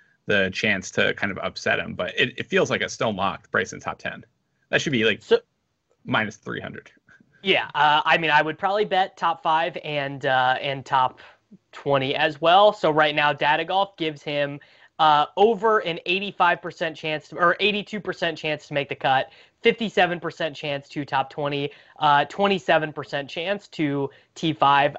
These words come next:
Speaker 2: uh, nine percent win equity that Data Golf is giving Bryson.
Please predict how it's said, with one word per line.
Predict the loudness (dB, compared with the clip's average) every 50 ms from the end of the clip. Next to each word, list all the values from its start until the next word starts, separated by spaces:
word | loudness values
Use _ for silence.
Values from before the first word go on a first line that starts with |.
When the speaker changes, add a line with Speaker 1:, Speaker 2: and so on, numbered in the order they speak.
| -16 _ _
Speaker 2:
uh, | 4 6 6 6 6 2 0
nine | -6 -2 0 2 2 2 2 0 -2
percent | -4 -6 -6 -2 0 0 0 0 -4
win | -6 -4 -2 -2
equity | -4 -4 -4 -6 -6 -4 -4 -6
that | -6 -6 -2
Data | 0 0 0 0 0
Golf | 0 2 2 2 2 0 -6
is | -10 -10 -2
giving | 0 0 0 0 -4 -4
Bryson. | 0 2 2 2 0 -2 -4 -4 -4